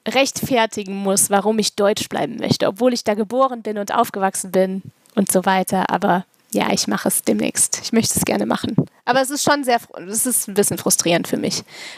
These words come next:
weil den Amerikanern ist es natürlich, ähm, gleichgültig, ob ich jetzt beides habe oder nicht, aber ich muss mich ja erstmal vor den Deutschen rechtfertigen,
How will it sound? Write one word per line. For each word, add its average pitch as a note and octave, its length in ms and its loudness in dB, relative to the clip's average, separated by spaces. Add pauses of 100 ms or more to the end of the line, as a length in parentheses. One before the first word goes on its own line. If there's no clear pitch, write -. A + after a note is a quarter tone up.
weil G3+ 100 4
den G3+ 160 2
Amerikanern G#3 600 2
ist G#3+ 140 -2
es - 80 -8
natürlich, G3+ 520 2 (600)
ähm, - 440 2 (160)
gleichgültig, D4 880 0 (640)
ob A#3+ 120 2
ich B3 120 2
jetzt - 180 -2
beides - 440 0
habe A3+ 200 0
oder G#3+ 140 2
nicht, A3 180 0
aber G3 240 2 (500)
ich - 60 -2
muss B3 140 2
mich B3 160 2
ja G#3 80 4
erstmal A3 340 2
vor A3+ 140 -4
den G#3 120 0
Deutschen - 320 0
rechtfertigen, - 640 -2